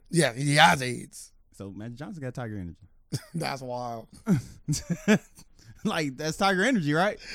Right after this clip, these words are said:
Speaker 1: I don't know.
Speaker 2: Shout out to the baby.
Speaker 1: All that, uh, that's wild, too. All the, uh,
Speaker 2: <laughs> He should have said that on stage.
Speaker 1: I
Speaker 2: Uh, shout out to everybody in the crowd with tiger energy.
Speaker 1: That's different.
Speaker 2: Hey, guess,
Speaker 1: Winners.
Speaker 2: hey, guess who
Speaker 1: You
Speaker 2: can't
Speaker 1: know what
Speaker 2: come
Speaker 1: I'm
Speaker 2: out
Speaker 1: saying?
Speaker 2: after me?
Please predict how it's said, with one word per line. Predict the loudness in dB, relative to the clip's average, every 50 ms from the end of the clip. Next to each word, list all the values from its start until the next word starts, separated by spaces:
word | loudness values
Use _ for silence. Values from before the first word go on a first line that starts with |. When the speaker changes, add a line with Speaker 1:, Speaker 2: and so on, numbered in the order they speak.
| -12 -10 -2
Speaker 1:
I | 2 4 4 4 4
don't | 2
know. | -2 -4 -6 -6 -8 -10 -8
Speaker 2:
Shout | -6 -6 -6
out | -6
to | -6 -8
the | -8
baby. | -6 -6 -6 -6 -6 -8 -12 _ _ _ _ -20 -20 -20 _ _ -6
Speaker 1:
All | -2 -2 0 0 0
that, | 0 0 0 0
uh, | 0 -2 0
that's | 0 -2 -2 -2
wild, | -2 -2 -2 -2 -2 -4
too. | -4 -4 -4 -2 -2 -2 2
All | 2 4 4 4
the, | 4 2 0 0 -2 -2 -2 -2 -2 -2 -2 -4 -4 -4 -4 -6
uh, | -8 -8 -12 -16 -20 -20 _ -20
Speaker 2:
<laughs> | -20 -20 -20 -20 -12 -10
He | -8 -6
should | -6 -6
have | -6
said | -6 -6 -6 -4
that | -2
on | -2 -4 -4
stage. | -6 -6 -8 -8 -8 -10 -14 -20 -20 -20 -20 _ -20 -20 -20 -14 -10
Speaker 1:
I | -10 -10 -10 -10 _ -8
Speaker 2:
Uh, | -8 -8 -6
shout | -4 0 2 2 2 4
out | 6
to | 6
everybody | 6 6 6 4 6 6 4
in | 4 2
the | 0
crowd | 2 4 4 4 4
with | 4 0 -4 -8 _ 0
tiger | 6 10 12 12 12 12 12 12
energy. | 12 12 12 10 10 8 6 2 2
Speaker 1:
That's | 0 -2 -12
different. | -10 -8 -8 -8 -8 -10 -14 -14 -16 -20 -20 -20 -20 -20 -20 _ _ _ _ _ _ -20 _ _ _ -20 -20 -20
Speaker 2:
Hey, | -14 -10 -8 -8 -8 -8
guess, | -6 -6 -4
Speaker 1:
Winners. | -2 -2 -2 -2 -2 -2 -2
Speaker 2:
hey, | -2 -2 -2
guess | -2 -4 -4
who | -4 -4
Speaker 1:
You |
Speaker 2:
can't | -2 -2 -2
Speaker 1:
know | -2
what |
Speaker 2:
come | -2 -2 -2
Speaker 1:
I'm | -2
Speaker 2:
out | -2 -2
Speaker 1:
saying? | 0 0 -2
Speaker 2:
after | -2 -2 -6
me? | -10 -10